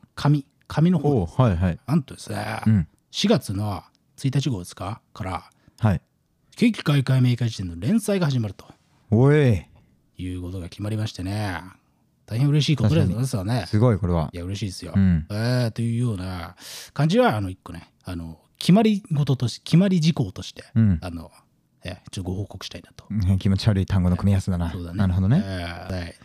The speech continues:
Speaker 1: どう？
Speaker 2: えー、いや、でもこんな嬉しいことはないんじゃないですか。
Speaker 1: ねえ、嬉しいですよね。
Speaker 2: 面白い。
Speaker 1: いや、本当になんかそれこそ、あのー、まあ、拓太郎さんの、
Speaker 2: うん。
Speaker 1: なんか、えっと、
Speaker 2: うん。
Speaker 1: 定談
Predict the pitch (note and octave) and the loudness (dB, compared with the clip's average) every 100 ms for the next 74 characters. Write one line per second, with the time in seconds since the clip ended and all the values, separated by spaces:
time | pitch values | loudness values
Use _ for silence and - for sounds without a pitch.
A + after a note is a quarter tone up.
0 | A2 A#2+ F#2+ C#3+ A3+ A2 A2 G#2 G2+ G#2+ | -6 -4 -2 -2 2 4 6 6 6 4
1 | A2 A#2 G2+ A#2+ C3+ C3 B2+ C3+ G#2 - | 6 6 6 4 4 4 4 4 2 0
2 | G#2 G#2+ G2 C3 F2+ D#2 - E2 D2+ G#2 | 2 4 6 6 4 2 -2 -4 -2 -2
3 | C#3+ A#2 G2 A2 A2+ - F2+ G2 G2 F#2+ | -2 -2 -4 -4 -4 -6 -2 2 2 4
4 | G#2+ E2 - - _ _ A#2+ C3 C3 C3+ | 2 2 -2 -16 _ _ 0 2 4 4
5 | B2+ B2 A#2+ G2 F2 F#2+ F#2+ F#2+ F#2 G2+ | 4 4 2 -2 -4 -6 -6 -8 -6 -4
6 | G2 E2 F2+ G#2 F#2+ F#2+ F2+ F2+ F2 E2+ | -4 -6 -6 -6 -4 -6 -6 -8 -8 -10
7 | E2+ E2+ E2+ E2+ E2+ E2 E2 E2 - _ | -10 -10 -8 -8 -10 -10 -10 -12 -16 _
8 | _ _ _ - C3+ D3+ C#3+ F3+ E3+ D#3+ | _ _ _ -10 -2 0 2 2 2 4
9 | D#3 D3+ C#3+ - - A2 E2+ E2 - - | 4 4 2 -4 0 2 4 0 -6 -20
10 | _ F#2+ F2 - E2+ E2 D#2+ D#2+ _ - | _ -12 -10 -12 -10 -8 -10 -12 _ 0
11 | G#2+ E3+ A2+ G2 F#2+ | 2 2 0 -2 -6